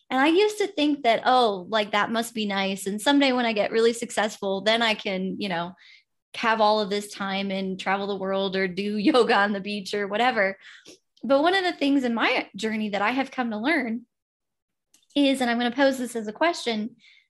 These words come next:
could it be that the reason that they are so successful is because they've prioritized rest?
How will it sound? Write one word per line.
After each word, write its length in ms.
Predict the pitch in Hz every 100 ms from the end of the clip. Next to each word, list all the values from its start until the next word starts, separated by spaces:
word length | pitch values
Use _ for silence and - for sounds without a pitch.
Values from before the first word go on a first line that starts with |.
| _
could 140 | - 427
it 260 | 240 214
be 560 | 277 381 302 - 254 277 _ _ _ -
that 160 | 269
the 140 | 262 262
reason 340 | 302 311 294
that 120 | 254 240
they 100 | -
are 180 | 202 254
so 160 | 269 359
successful 600 | 359 - 415 427 - 466 494 - _ _ _ _ _
is 140 | 269 254
because 340 | 269 269 247
they've 180 | 233 220
prioritized 720 | - 214 214 226 - - -
rest? 420 | - - - -